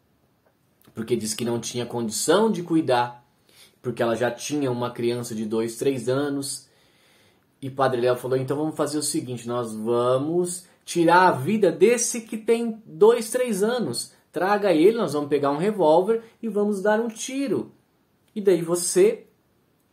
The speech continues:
tira a vida desse e mantém a vida do outro." Pelo amor de Deus! Não, como que vai fazer isso? Daí o Padre Léo explica que esse ainda tem uma chance da arma não funcionar, dele sair correndo, dele fazer qualquer coisa, a gente não ter coragem.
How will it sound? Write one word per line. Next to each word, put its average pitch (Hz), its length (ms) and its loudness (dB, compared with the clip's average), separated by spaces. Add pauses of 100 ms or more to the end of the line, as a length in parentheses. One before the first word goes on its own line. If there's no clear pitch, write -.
(140)
tira 151 280 2
a 135 40 2
vida 147 260 0
desse 185 420 2
e 196 60 -4
mantém 175 460 2
a 175 40 0
vida 160 240 -2
do 156 180 -4
outro." 117 340 -6 (360)
Pelo 214 180 6
amor 240 520 8
de 330 160 -2
Deus! 240 1120 2 (800)
Não, 220 460 4
como 262 260 0
que - 100 -8
vai 247 140 2
fazer 190 260 4
isso? - 240 0 (180)
Daí 139 220 0
o 139 100 -8
Padre 143 280 2
Léo 139 180 4
explica 160 420 -6
que - 380 -8 (320)
esse 240 340 4
ainda 214 200 4
tem 208 200 0
uma 208 220 2
chance 165 400 -2
da 139 100 4
arma 135 220 2
não 139 80 -4
funcionar, 151 640 0
dele 131 180 0
sair 135 280 -2
correndo, 147 580 0
dele 135 220 -4
fazer 139 240 0
qualquer 165 400 -2
coisa, 165 340 4
a - 20 -4
gente 147 300 -6
não 202 240 0
ter 175 220 2
coragem. 139 680 2